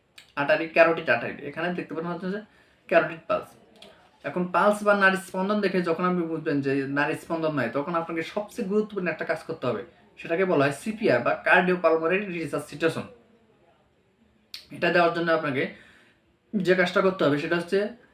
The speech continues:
এক হাতের উপরে আর এক হাতে এভাবে ধরে বুকের উপর জোরে জোরে চাপ দিতে হবে।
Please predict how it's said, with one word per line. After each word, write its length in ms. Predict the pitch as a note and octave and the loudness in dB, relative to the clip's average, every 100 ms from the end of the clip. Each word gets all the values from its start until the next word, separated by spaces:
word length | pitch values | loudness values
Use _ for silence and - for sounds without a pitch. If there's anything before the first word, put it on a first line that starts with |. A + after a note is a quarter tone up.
| _ | _
এক 220 | F3+ F3+ | 2 2
হাতের 260 | F3+ F#3 F#3+ | 2 0 2
উপরে 260 | F3+ F#3 F3 | 2 4 6
আর 160 | E3 | 6
এক 80 | D#3 | 6
হাতে 200 | D3+ C#3+ | 2 0
এভাবে 200 | D#3+ D#3+ | 2 4
ধরে 400 | D3 C#3+ D3+ - - _ _ _ | 2 2 2 0 -6 _ _ _
বুকের 340 | D3 F3 G3 F#3+ | -4 0 4 4
উপর 140 | G3 | 4
জোরে 240 | F3+ E3+ F3 | 4 2 4
জোরে 140 | F#3 | 2
চাপ 240 | F3+ F3+ E3 | 2 2 0
দিতে 160 | C#3+ | -2
হবে। 200 | B2+ G#2+ | -2 -4